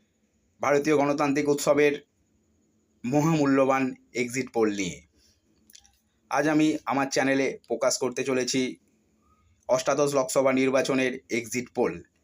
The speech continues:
প্রায় সাতানব্বই কোটি ভোটদাতা এই পর্বে ভোট গ্রহণ করেছেন, তাদের মহামূল্যবান ভোটাধিকার প্রয়োগ করেছেন এই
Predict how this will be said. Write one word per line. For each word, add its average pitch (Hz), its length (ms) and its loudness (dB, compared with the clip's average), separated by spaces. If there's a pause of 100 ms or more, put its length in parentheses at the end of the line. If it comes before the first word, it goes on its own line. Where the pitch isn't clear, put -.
(180)
প্রায় 110 160 -2
সাতানব্বই 151 460 0
কোটি 151 260 0 (220)
ভোটদাতা 131 420 0
এই 131 140 0
পর্বে 131 240 2
ভোট 127 240 0
গ্রহণ 139 200 0
করেছেন, 147 420 2 (960)
তাদের 120 260 0 (180)
মহামূল্যবান 139 680 0 (280)
ভোটাধিকার 120 560 0
প্রয়োগ 117 280 0
করেছেন 139 420 -2 (580)
এই 113 180 -2